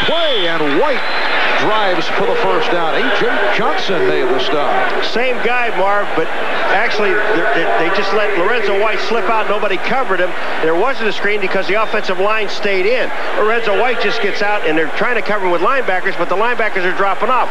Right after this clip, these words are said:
Speaker 2: Watch this. You see the offensive line sitting in there? There goes Lorenzo White in front of him. Once he gets through, he gets down and picks up the first down. Big,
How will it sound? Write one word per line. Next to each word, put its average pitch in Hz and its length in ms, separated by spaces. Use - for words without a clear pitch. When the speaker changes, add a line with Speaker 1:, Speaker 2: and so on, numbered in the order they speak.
Speaker 2:
Watch 262 300
this. 240 180
You - 60
see 277 140
the 269 200
offensive 240 360
line 233 200
sitting 247 280
in 233 100
there? 226 140
There 262 120
goes 277 220
Lorenzo 233 420
White 220 200
in 185 120
front 226 220
of 165 40
him. 113 120
Once 254 180
he 240 100
gets 202 280
through, 240 300
he 220 80
gets 247 240
down 208 160
and 196 120
picks 202 220
up 196 140
the 170 160
first 190 240
down. 208 240
Big, 202 160